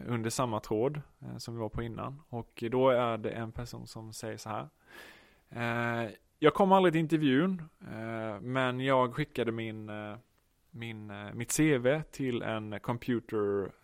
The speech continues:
service company", vad nu det är, om det är så att de, de kanske fixar datorer. Hur som haver, eh, så var de jätteglada att ta emot ansökan, eh, men de svarade att, "Yes, vi gör så här att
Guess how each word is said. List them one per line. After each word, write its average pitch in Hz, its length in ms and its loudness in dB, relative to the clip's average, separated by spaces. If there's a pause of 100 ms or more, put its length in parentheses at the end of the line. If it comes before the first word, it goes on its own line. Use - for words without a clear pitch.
service 104 480 0
company", 107 480 -8
vad 113 140 -2
nu 113 140 -6
det 101 180 0
är, 104 40 -2
om 107 120 -8
det 104 100 -4
är 104 40 -6
så 117 140 -8
att 113 100 -10
de, 120 220 -14 (440)
de 110 80 -14
kanske - 280 -12
fixar - 400 -10
datorer. - 440 -10 (1120)
Hur 185 160 4
som 180 220 2
haver, 160 440 8 (220)
eh, 131 600 2 (120)
så - 200 2
var 147 160 8
de 135 260 2
jätteglada 120 500 6
att 113 80 2
ta 135 80 0
emot 110 280 -2
ansökan, 151 720 0 (160)
eh, 110 180 -4
men 120 280 2
de 117 200 4
svarade 113 500 6
att, - 160 -2
"Yes, - 680 0
vi 131 200 -2
gör 143 140 6
så 123 160 -6
här 123 280 2
att - 400 -4